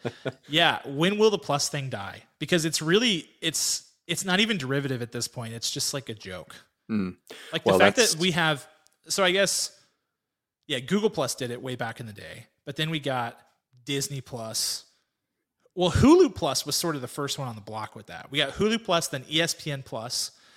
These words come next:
Speaker 2: then Disney Plus. Shout out to H B O for going with Max. That's at least
Speaker 1: Mm-hmm.
Speaker 2: a little bit different. Shout out to Amazon for going with Prime Video, which was a little bit different. But
Speaker 1: Yeah.
Speaker 2: now you've got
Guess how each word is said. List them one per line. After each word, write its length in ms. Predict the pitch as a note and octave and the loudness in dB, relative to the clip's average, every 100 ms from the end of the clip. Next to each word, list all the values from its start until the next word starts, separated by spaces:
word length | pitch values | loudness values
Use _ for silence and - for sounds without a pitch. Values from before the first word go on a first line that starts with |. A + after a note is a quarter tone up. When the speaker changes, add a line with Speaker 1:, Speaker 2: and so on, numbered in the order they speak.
| - _ D3 | -20 _ -10
Speaker 2:
then 160 | C#3+ | -8
Disney 340 | C3+ D#3 C#3 B2 | -2 -2 -2 -8
Plus. 420 | - G#2+ - - - - | -12 -12 -6 -6 -8 -6
Shout 280 | - G#3 | 4 6
out 120 | C4+ C#4+ | 6 4
to 180 | - | 2
H 180 | F#3 F#3+ | 2 2
B 160 | D#3+ C#3+ | 0 2
O 100 | D#3 | 4
for 120 | D#3 | 2
going 180 | C#3 C3 | -2 -2
with 180 | B2 - | -6 -10
Max. 460 | B2+ C3 A2 - - | -6 -4 -4 -6 -4
That's 180 | E3+ | 0
at 100 | G3 | 0
least 240 | D#3+ D#3+ F3+ | 0 -2 -4
Speaker 1:
Mm-hmm. 60 | C3+ | -8
Speaker 2:
a 40 | B2+ | -6
little 180 | C#3 | -4
bit 160 | C3 B2 | -4 -6
different. 400 | A2 - G#2+ - | -10 -14 -14 -10
Shout 180 | - F#3+ | -2 2
out 120 | G3+ | 2
to 160 | - C#3 | -2 -4
Amazon 320 | D3+ D3 B2+ | -4 -2 -6
for 120 | C3 B2+ | -6 -8
going 260 | C3 C3+ | -6 -6
with 240 | B2+ A#2+ _ | -6 -10 _
Prime 320 | - B2+ A#2+ | -8 -8 -8
Video, 600 | A2+ B2+ B2+ G#2 G#2 B2+ - - - | -8 -6 -6 -8 -10 -12 -14 -20 -12
which 160 | C3 | -10
was 100 | C3 | -10
a 40 | A#2+ | -10
little 180 | A#2+ | -10
bit 100 | A2+ G#2+ | -12 -12
different. 360 | G#2 A2 A#2+ - - - | -14 -12 -14 -16 -20 -8
But 80 | C#3+ | -4
Speaker 1:
Yeah. 60 | |
Speaker 2:
now 80 | D#3+ | 0
you've 220 | F#3 G#3 | 2 2
got 320 | E3+ D3 B2+ | 2 0 0